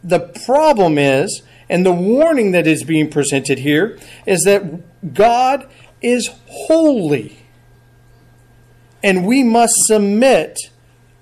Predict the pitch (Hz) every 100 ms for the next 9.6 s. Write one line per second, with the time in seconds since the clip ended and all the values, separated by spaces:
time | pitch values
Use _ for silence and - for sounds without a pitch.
0 | - 220 214 175 170 220 240 139 113 -
1 | _ _ _ _ - _ _ - 175 -
2 | 269 277 240 156 220 240 139 - - -
3 | _ 147 156 165 165 220 - 214 202 196
4 | 160 147 202 190 185 190 165 127 104 -
5 | _ _ _ _ _ _ _ _ _ _
6 | _ - - - - - 160 202 202 196
7 | 170 156 131 233 254 - 160 156 160 156
8 | - 226 220 151 143 139 165 196 180 202
9 | - - 180 147 107